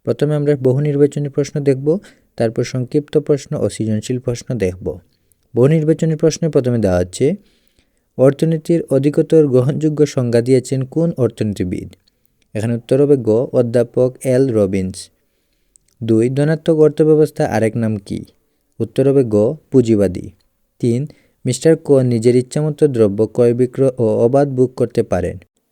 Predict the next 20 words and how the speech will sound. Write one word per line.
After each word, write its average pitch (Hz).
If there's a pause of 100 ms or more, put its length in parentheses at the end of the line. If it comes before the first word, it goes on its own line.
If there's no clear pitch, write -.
মিস্টার 135
ক 156
এর 147
দেশে 120
কোন 170
ধরনের 165
অর্থব্যবস্থা 139
নির্দেশ 107
করে? 95 (400)
এখানে 117
উত্তর 123
হবে 135
খ, 117
ধনতান্ত্রিক 143
অর্থব্যবস্থা। 98 (500)
চার, 110 (400)
অর্থনীতিতে 151
সম্পদের 117
বৈশিষ্ট্য 117
কয়টি? 95